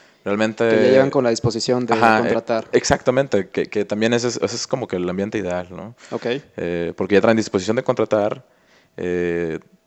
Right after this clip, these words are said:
Speaker 1: ya tienen el evento en puerta, o mínimo
Speaker 2: Sí.
Speaker 1: ya lo consideran como un hecho y no es como una posibilidad remota
Speaker 2: Sí, sí,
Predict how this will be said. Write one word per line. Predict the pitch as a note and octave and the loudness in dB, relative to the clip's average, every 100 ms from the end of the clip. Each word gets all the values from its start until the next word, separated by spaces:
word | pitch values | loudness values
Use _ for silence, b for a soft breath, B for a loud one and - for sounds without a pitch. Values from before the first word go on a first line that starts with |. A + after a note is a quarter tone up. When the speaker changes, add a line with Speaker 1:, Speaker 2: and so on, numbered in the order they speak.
| _ | _
Speaker 1:
ya | G#2+ G2+ | -2 2
tienen | A#2+ B2 A#2+ G#2+ G2 F2+ - - _ _ | 2 2 2 0 -2 -6 -12 -20 _ _
el | - A#2+ | 0 4
evento | G#2 G#2 A#2 | 6 4 0
en | A#2 | -4
puerta, | - G#2+ G#2 - B2 | 4 4 4 0 -4
o | G#2 | -2
mínimo | G2 A2+ C3 F#2+ F#2 | -2 -2 0 0 0
Speaker 2:
Sí. | F2+ | -2
Speaker 1:
ya | F#2 | 0
lo | G#2 | 0
consideran | G#2 - G2+ G2 G2 G#2 | 0 -4 -4 -2 -2 -4
como | G#2 G2 | -4 -4
un | G2+ | -4
hecho | G2 - B2 | -6 -4 -6
y | G#2+ | -4
no | F#2+ | -6
es | |
como | - G2+ | -6 -6
una | G2+ G2+ _ b b b b _ | -8 -10 _ b b b b _
posibilidad | G#2 G2+ F#2+ F#2 F#2+ F#2+ | -2 -2 -6 -4 -4 -4
remota | G2 G2 G2 G#2+ | -4 -4 -6 -6
Speaker 2:
Sí, | |
sí, | - | -4